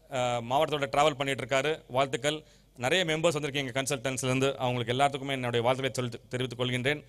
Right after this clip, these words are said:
அடுத்ததா பொள்ளாச்சி கிராண்ட், இந்த கிராண்ட் சங்கத்துல வந்து லாரன்ஸ் as a zone chairperson ஒரு மிகப்பெரிய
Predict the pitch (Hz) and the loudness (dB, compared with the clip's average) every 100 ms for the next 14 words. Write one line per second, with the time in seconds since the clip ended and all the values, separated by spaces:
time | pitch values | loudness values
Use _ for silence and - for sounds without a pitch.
0 | - - - - 131 143 156 147 143 156 | -20 -20 -20 -4 -4 0 2 2 2 4
1 | 170 165 143 123 147 175 160 - - _ | 4 4 0 6 6 6 2 -6 -16 _
2 | _ _ _ _ _ 135 123 110 147 185 | _ _ _ _ _ -4 -2 2 2 4
3 | 185 165 160 156 147 151 180 185 - 104 | 2 0 2 2 0 0 0 -2 -12 -4
4 | 123 151 190 196 175 - - 147 135 123 | 6 8 8 6 4 2 0 0 0 2
5 | 135 175 - 156 147 160 127 165 175 - | 4 4 6 6 6 2 2 0 -2 -14
6 | - _ - 131 127 151 180 180 175 175 | -20 _ -2 0 2 2 2 4 6 6